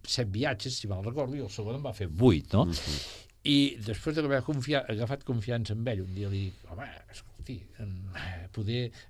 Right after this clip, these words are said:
Speaker 1: d'aquí hauria", que sempre hi havia molta gent en el port, com su-, va, <laughs> doncs dic, "hauria de, eh, sortir a vela, avui fa bon temps per sortir a vela", diu, "Sí", diu, "però, mm, engegaré el motor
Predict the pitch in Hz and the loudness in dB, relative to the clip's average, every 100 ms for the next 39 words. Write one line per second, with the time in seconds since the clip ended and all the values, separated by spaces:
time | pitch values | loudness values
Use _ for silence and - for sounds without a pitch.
0 | - 95 98 123 117 113 110 98 98 85 | -6 -4 -2 -2 0 0 -2 -4 -6 -4
1 | 113 110 110 107 113 104 101 135 - 107 | -6 -6 -4 -2 -2 0 2 2 0 -2
2 | 92 78 - 110 76 - - - 78 - | -2 0 4 4 4 -2 -16 -10 -10 -8
3 | - 85 82 - - 98 95 85 - - | -10 -10 -12 -16 -14 -12 -8 -8 -10 -12
4 | - - - 107 - - - - - - | -12 -4 6 8 8 2 2 2 2 -4
5 | - - - 110 110 113 107 113 95 - | -8 -10 0 2 4 4 4 4 4 -2
6 | - - - - - 92 - 87 - - | -14 -18 -16 -8 -4 -4 -6 -8 -10 -10
7 | - - - - - - - 117 85 160 | -10 -8 -8 -8 -6 -2 0 0 0 0
8 | 104 101 190 170 151 120 120 123 110 113 | 0 2 2 4 2 0 0 2 2 -2
9 | 104 104 95 92 104 92 - 170 120 - | -4 -4 -4 -2 0 0 2 2 2 -2
10 | 117 123 113 131 135 135 123 113 - 139 | -2 -2 0 2 4 2 2 0 0 -4
11 | - - - - - 101 98 110 110 131 | -6 -20 -20 -16 -4 -2 0 2 2 2
12 | - - - - 101 98 92 90 90 101 | -2 -20 -20 -8 -4 -2 -2 -4 -6 -6
13 | 110 104 107 117 120 117 104 123 160 | -2 2 4 4 4 2 4 2 0